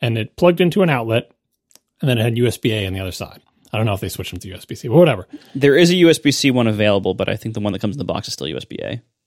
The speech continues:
Speaker 1: Yeah. So it was just a thing that plugged into the wall, and it was as small as it could possibly be, you know, and, and then you plugged a U S B thing, thing into it, right? That little tiny thing that plugged into the wall is what they're not including. Um, and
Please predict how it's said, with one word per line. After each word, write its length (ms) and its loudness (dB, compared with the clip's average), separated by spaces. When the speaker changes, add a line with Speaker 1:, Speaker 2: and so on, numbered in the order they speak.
Speaker 1:
Yeah. 140 -10
So 140 0
it 40 4
was 120 2
just 80 -4
a 80 2
thing 140 0
that 80 0
plugged 200 2
into 160 2
the 60 6
wall, 380 6
and 120 -4
it 60 -2
was 160 -4
as 120 -6
small 280 4
as 100 4
it 60 0
could 100 -4
possibly 460 -2
be, 420 -2
you 100 -6
know, 260 -12
and, 380 -12
and 180 -2
then 200 -2
you 100 -4
plugged 320 0
a 60 4
U 140 -2
S 120 -6
B 160 -2
thing, 340 -6
thing 280 -10
into 180 -14
it, 40 -12
right? 220 -12
That 380 -2
little 240 6
tiny 320 4
thing 180 2
that 100 0
plugged 220 2
into 100 0
the 60 -2
wall 220 0
is 80 -8
what 100 -4
they're 120 -4
not 200 -4
including. 380 -10
Um, 440 -2
and 520 -2